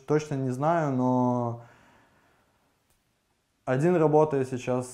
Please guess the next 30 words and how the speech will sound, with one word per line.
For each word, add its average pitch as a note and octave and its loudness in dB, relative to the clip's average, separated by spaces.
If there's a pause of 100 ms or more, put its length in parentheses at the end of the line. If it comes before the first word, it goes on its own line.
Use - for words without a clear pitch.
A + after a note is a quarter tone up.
(200)
с - -8
оператором A#2+ 0
в A#2 -2
Азове, E3 0
второй A#2 0
является, A#2+ -2
несмотря A#2 -6
на A#2+ -8
то, A#2+ -4
что A#2+ -8
он A2+ -6
там A2 -8
уже A2+ -8
в A2 -6
лечебнице D#3 -4
находился, A#2+ -4
является B2 -2
лицом A2+ -4
в, A2 -14
тоже A#2 -6 (240)
в, A#2 -4
э, - -6
фашистской A#2 -8
организации, A#2+ -4
к-, A#2 -14
на A#2 -10
каких-то A#2 -12
там A2 -6
постерах, A#2+ -4
р-, A#2+ -8